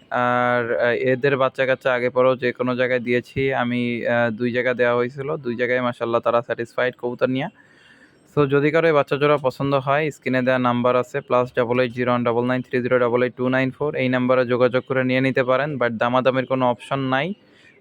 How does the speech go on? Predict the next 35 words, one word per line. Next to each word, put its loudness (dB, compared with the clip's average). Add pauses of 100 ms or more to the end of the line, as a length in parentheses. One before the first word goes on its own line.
মাত্র 0
পঁচিশশো -2
টাকা। -4 (460)
আসলে -2
পঁচিশশো -4
টাকার 0
ভিতরে 2
এই 0
কোয়ালিটির 2
বাচ্চা 0
আমার 0
পক্ষে 0 (380)
এর 0
থেকে 0
কমে 2
দেওয়া 4
সম্ভব 2
না, -2
যার 2
কারণে 2
আজকে -2
যে 0
বাচ্চাগুলো 2
দেখাইতেছি -2
মাশাআল্লাহ 0
আশা 0
করি 0
আপনাদের 2
ভালো 2
হবে। 2
পায়ে 0 (100)
তিন -2
এবং 0
চার -2
নাম্বার, 0